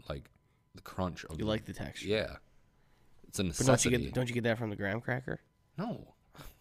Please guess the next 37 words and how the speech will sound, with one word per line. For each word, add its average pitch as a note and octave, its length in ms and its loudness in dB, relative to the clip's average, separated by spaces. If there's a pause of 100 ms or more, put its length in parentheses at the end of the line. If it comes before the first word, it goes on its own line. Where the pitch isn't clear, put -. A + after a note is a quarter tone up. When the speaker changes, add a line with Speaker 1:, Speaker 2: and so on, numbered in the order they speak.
(260)
Speaker 1:
No. - 60 -8
Speaker 2:
Okay. - 160 -8 (880)
The - 80 -12
graham - 200 -2
cracker B2 240 -2
crunches. A2+ 520 -8
Speaker 1:
Yeah, D#2 240 0
it's D#2 120 -10
different. - 380 -12 (300)
Speaker 2:
But - 100 -2
I A2 40 -4
see - 120 -6
what - 100 -6
you're - 100 -10
saying. - 1120 -18 (1000)
I C3+ 80 2
used D#3+ 360 8
to, A#2 300 4 (540)
in C3 80 -2
my A2+ 80 0
younger A#2 240 2
days, F#2+ 280 -4
be G#2+ 220 -2
a F2 200 -4 (340)
burn A2+ 180 -2
the G2 60 -8
fuck G2+ 200 -4
out F2 160 -4
of E2+ 60 -6
it - 160 -6
and, F#2 100 -2
like, F2 80 -2
Speaker 1:
Mm-hmm. D#2+ 100 -4 (420)
Speaker 2:
be - 100 -6
done. - 300 -8 (140)
Speaker 1:
Mm-hmm. E2+ 200 -6 (480)
Speaker 2:
But - 180 -8